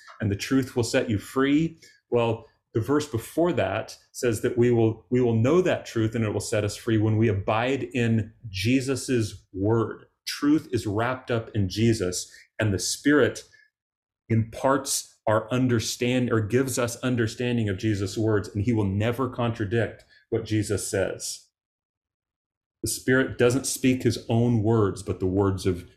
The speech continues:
Jesus, which Jesus receives from the Father. So, so I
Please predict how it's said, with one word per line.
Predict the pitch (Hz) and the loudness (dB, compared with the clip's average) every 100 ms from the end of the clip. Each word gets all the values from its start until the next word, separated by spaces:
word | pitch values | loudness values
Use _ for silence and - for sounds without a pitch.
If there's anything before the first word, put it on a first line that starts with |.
| - | -6
Jesus, | 92 113 123 90 - - - - _ _ _ - - _ _ _ - | 2 4 4 0 -6 -8 -12 -20 _ _ _ -20 -20 _ _ _ -4
which | 110 - - | -2 -2 -2
Jesus | 101 107 110 110 | 2 4 4 2
receives | 120 - 123 110 | 0 2 0 0
from | - 110 | 0 -2
the | |
Father. | - - 107 104 95 | 0 0 2 0 -4
So, | - 107 - - - - | -4 -6 -6 -16 -18 -10
so | - 113 107 | 0 2 2
I | 107 113 | 0 -2